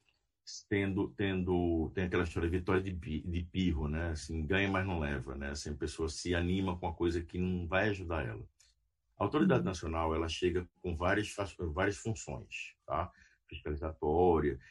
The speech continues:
Speaker 1: e principalmente de orientação, né? De dizer como é que devem ser, quais são as principais diretrizes que devem ser seguidas de interpretação da lei,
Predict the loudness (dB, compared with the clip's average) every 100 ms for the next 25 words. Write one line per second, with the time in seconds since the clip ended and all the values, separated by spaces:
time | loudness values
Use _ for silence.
0 | _ -6 -2 2 2 2 0 0 -2 -2
1 | 6 6 6 0 -2 -4 -4 -2 -2 -2
2 | -2 -2 -2 -4 -6 2 4 4 2 -2
3 | 0 2 0 0 0 2 0 -2 2 2
4 | 2 -10 _ 4 4 6 2 0 0 -2
5 | -2 0 4 4 4 2 2 0 2 2
6 | 0 -6 -8 _ 0 2 2 0 -2 -2
7 | -4 -4 -2 -2 -2 -4 0 -2 -2 -4
8 | -4 -4 -2 0 0 -2